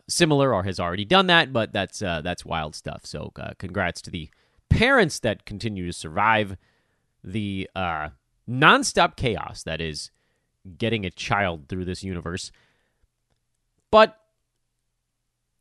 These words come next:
on the Cleveland front, and <sighs> this is an interesting one, and it's, it's a team where I got one part of the handicap perfect.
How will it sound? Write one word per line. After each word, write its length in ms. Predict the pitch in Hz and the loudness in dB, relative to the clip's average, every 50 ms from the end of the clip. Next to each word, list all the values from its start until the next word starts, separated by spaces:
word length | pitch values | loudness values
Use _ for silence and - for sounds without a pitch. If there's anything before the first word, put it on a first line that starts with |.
| - - _ _ _ _ _ _ _ _ 262 - - _ - - - _ | -14 -14 _ _ _ _ _ _ _ _ -20 -20 -20 _ -16 -16 -12 _
on 140 | - 214 220 | -2 0 2
the 60 | 220 | 2
Cleveland 580 | 214 - - - 311 330 294 202 165 143 120 107 | 2 2 0 0 2 2 4 4 4 2 0 0
front, 540 | - - 104 87 80 95 104 - - - - _ _ _ _ _ _ _ _ _ _ _ _ _ _ _ _ _ _ _ _ _ _ | -4 -6 -6 -4 -4 -4 -6 -8 -8 -10 -12 _ _ _ _ _ _ _ _ _ _ _ _ _ _ _ _ _ _ _ _ _ _
and 420 | - 180 180 180 180 180 185 180 160 - | 0 2 4 4 4 4 2 0 -2 -4
<sighs> 1600 | - 139 - - - - - _ _ _ _ _ _ _ _ _ _ _ _ _ _ _ _ _ _ _ _ _ _ _ _ - | -6 -8 -10 -12 -14 -18 -20 _ _ _ _ _ _ _ _ _ _ _ _ _ _ _ _ _ _ _ _ _ _ _ _ -4
this 160 | 202 269 - | -2 0 0
is 140 | 415 381 339 | 2 2 2
an 100 | 392 233 | 4 4
interesting 420 | 214 160 147 139 - - 127 107 | 4 2 0 -2 -4 -4 -4 -4
one, 220 | 92 85 80 80 82 - _ - | -4 -6 -6 -6 -8 -8 _ 2
and 320 | 151 160 160 160 160 - - | 4 4 4 4 2 0 -2
it's, 220 | - 175 151 - | -2 -2 -2 -2
it's 220 | - 165 165 - 156 | -2 -2 -2 -2 -4
a 40 | |
team 460 | 139 - - - 240 254 254 240 233 208 | -4 -4 -2 0 0 0 0 0 0 0
where 540 | 190 190 180 175 165 160 160 160 160 - _ _ _ _ _ _ _ _ _ _ _ _ _ _ _ _ _ _ _ _ _ _ _ _ _ _ _ _ _ _ _ _ _ _ | 2 2 4 4 4 4 4 2 2 0 _ _ _ _ _ _ _ _ _ _ _ _ _ _ _ _ _ _ _ _ _ _ _ _ _ _ _ _ _ _ _ _ _ _
I 120 | - 175 196 | 2 2 4
got 200 | 185 180 165 165 | 4 2 2 2
one 280 | 147 175 220 277 285 | 2 4 4 4 2
part 220 | - 247 277 269 240 | 0 0 2 2 2
of 100 | 220 180 | 2 0
the 60 | 175 | 0
handicap 720 | 165 165 170 175 170 160 135 - 143 123 117 113 - _ _ _ _ _ _ _ _ _ _ _ - - - | 0 2 2 2 0 0 0 2 4 4 4 2 0 _ _ _ _ _ _ _ _ _ _ _ 4 4 6
perfect. 600 | 285 294 226 - - 82 78 - - - - - | 6 6 4 2 -2 -6 -6 -10 -14 -16 -18 -18